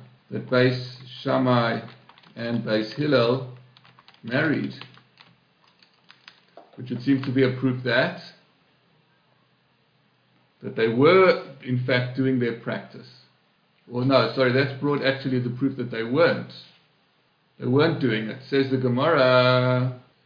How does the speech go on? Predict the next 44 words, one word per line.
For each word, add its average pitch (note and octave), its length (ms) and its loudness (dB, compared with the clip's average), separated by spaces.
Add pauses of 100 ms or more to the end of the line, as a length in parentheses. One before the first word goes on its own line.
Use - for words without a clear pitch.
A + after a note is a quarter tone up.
(360)
the A2+ 80 -14
Gemara C3 360 0
says, B2+ 140 -2
no, C3+ 200 4
they B2+ 100 4
were B2+ 140 4
informing B2+ 500 0
each A#2+ 200 -4
other. - 380 -12 (920)
And A#2 80 -16
the A2+ 60 -10
Gemara C3 400 2
says, B2+ 180 -2
"Hachinami C3+ 540 0
mistabra," B2+ 960 4
it B2+ 40 -4
makes B2+ 320 -4
sense D#3+ 220 -4
that C3 140 -8
they B2+ 60 -2
were A#2+ 100 -2
informing A#2+ 420 -6
each A2+ 180 -8
other. A#2+ 480 -2 (320)
And A#2 120 -10
the A#2 40 -6
Gemara B2+ 300 0
brings C3 220 0
a C3 40 -2
proof E3+ 380 -2
from D3 220 -2
the C#3 80 -2
case D3 400 -2
of B2+ 400 -2
the B2+ 60 -2
Taras. B2 680 -2 (320)
But C3 100 -12
this C#3 160 -4
is C#3 80 -6
all F#3 220 -2
part F3 200 0
of D3+ 140 0
that D3 240 -2
discussion. C3+ 880 -4